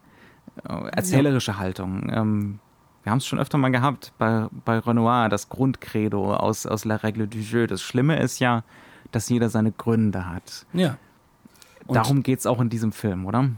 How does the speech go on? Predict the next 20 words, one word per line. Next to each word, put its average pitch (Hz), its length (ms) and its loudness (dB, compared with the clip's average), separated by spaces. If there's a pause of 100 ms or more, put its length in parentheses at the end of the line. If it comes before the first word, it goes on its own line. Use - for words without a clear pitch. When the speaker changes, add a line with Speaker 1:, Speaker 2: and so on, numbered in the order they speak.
(160)
Speaker 2:
Definitiv. 131 600 -2
Und 110 200 -4
das 110 180 -2
ist 143 120 -6
ja 139 80 2
auch 120 120 0
das - 220 -2
Element, 117 540 -2
was, 117 280 -2 (360)
sag 120 220 -2
ich 120 120 -2
mal, 117 300 2
so 120 100 -4
diesen 117 280 -2
poetischen 123 480 0
Realismus 117 600 0
so - 120 -8
extrem - 420 -6
hervorstechen 107 680 -2
lässt. 92 340 -10